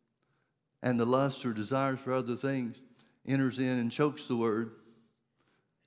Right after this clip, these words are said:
and chokes it out. So it's talking about distractions, distractions in this world that are designed, intended to make us turn loose of the word that,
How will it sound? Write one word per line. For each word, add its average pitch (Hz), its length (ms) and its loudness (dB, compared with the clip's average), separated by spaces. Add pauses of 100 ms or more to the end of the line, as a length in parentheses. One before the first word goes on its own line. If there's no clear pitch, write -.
and 107 120 -6
chokes 135 340 0
it 123 120 2
out. 113 280 0 (2250)
So 139 100 -2
it's 135 120 0
talking 147 260 4
about 139 220 6
distractions, 156 920 0 (1700)
distractions 143 680 0
in 143 160 2
this 147 200 0
world 131 380 -2 (1900)
that 127 200 4
are 127 100 2
designed, 139 680 0 (720)
intended 127 680 2 (1080)
to 135 80 -2
make 135 240 4
us 127 140 0
turn 135 260 0
loose 127 260 -2
of 113 180 -2
the 120 120 -6
word 131 300 -4
that, 120 120 -4